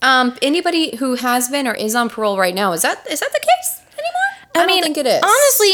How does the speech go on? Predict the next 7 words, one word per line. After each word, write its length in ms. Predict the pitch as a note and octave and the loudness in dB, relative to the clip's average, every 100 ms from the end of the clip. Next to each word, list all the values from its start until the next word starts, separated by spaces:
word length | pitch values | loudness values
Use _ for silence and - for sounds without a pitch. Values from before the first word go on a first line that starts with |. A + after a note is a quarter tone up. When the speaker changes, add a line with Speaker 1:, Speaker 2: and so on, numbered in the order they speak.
| - | 2
Speaker 2:
I'm 240 | E4 G4 | 2 2
thinking, 440 | G#4 F4+ E4+ E4 E4 | 2 0 0 0 4
like, 540 | D#4 C#4 C4 B3+ - - _ _ _ _ _ _ _ _ _ _ _ _ _ _ _ _ _ _ _ _ _ _ _ _ _ _ _ _ _ _ _ | 4 4 2 -2 -10 -18 _ _ _ _ _ _ _ _ _ _ _ _ _ _ _ _ _ _ _ _ _ _ _ _ _ _ _ _ _ _ _
why 240 | A#3+ D#4+ G#4+ | -6 -2 0
didn't 180 | A4+ | 0
he 120 | G#4 F4+ | 0 -2
run? 420 | C#4+ C#4+ A3+ | 0 -2 -4